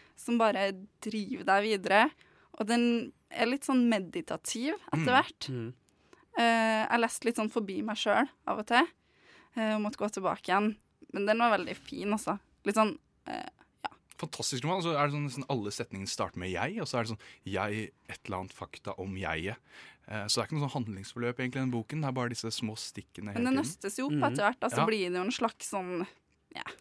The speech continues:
Speaker 2: Har du, har du lest den der
Speaker 1: Handling.
Speaker 2: andre, den som heter Selvmord? For det er to stykker som er oversatt til norsk, eh, på Flamme forlag.
Speaker 1: Har begge to
Speaker 2: Ja.
Speaker 1: ikke lest Selvmord.
Speaker 2: Ja.
Speaker 3: Jeg har lest Selvmord, og
Speaker 2: Ja.
Speaker 3: det syns jeg, den syns jeg faktisk nesten var bedre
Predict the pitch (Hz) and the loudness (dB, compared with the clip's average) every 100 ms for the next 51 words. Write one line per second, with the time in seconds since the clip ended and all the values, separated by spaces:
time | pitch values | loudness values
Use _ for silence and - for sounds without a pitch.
0 | - - 156 160 185 151 - 143 151 156 | -8 0 2 2 4 2 2 0 0 0
1 | 101 80 202 165 143 139 139 - 139 98 | 0 -2 -2 -2 -4 -6 -4 -2 -2 -2
2 | 90 220 254 - 151 151 - 143 - 117 | -4 -4 -6 -2 0 0 -6 -6 -4 -6
3 | 110 101 - - 92 - - 104 92 95 | -4 -4 -4 -8 -6 -6 -6 -4 -2 -4
4 | 98 - 87 87 87 85 92 - 226 240 | -6 -4 -4 -4 -6 -6 -10 -2 2 2
5 | 226 226 214 240 269 302 - 202 - 139 | 2 -2 -2 2 4 4 0 -2 -2 -2
6 | 202 190 - - _ _ _ - - 196 | 0 0 -2 -10 _ _ _ -10 -6 -4
7 | 170 - - - - 120 123 156 135 143 | -4 -6 -10 -14 -14 -12 -10 -6 -2 0
8 | 156 196 180 - 165 120 139 156 _ 127 | 0 2 0 -2 -4 -4 -4 -6 _ 2
9 | 131 123 127 123 127 160 - 120 127 135 | 4 6 2 0 -2 0 -2 -4 0 0
10 | 120 147 175 123 147 123 113 127 127 - | 2 -2 -4 -6 -6 -8 -8 -8 -8 -6
11 | 113 127 113 101 98 110 | -6 -6 -4 -4 -4 -6